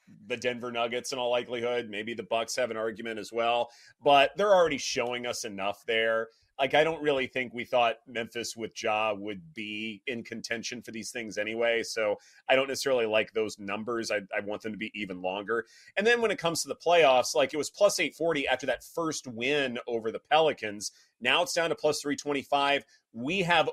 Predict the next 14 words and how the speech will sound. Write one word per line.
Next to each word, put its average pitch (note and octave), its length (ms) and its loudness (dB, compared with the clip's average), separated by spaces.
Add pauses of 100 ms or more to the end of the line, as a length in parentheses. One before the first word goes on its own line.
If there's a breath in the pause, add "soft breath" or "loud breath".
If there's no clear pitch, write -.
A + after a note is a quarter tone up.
overreacted B2 1200 0
to G#2+ 140 -10
Ja A2 240 0
Morant's G2+ 540 -6
return. F#2+ 480 -8 (260 soft breath)
I B2 120 2
don't B2+ 100 2
like A2 220 0
any G#2 160 -2
of F2+ 60 -8
these E2+ 180 -12
bets. F2 320 -8
Hell F#2+ 160 -6
no. E2+ 100 -12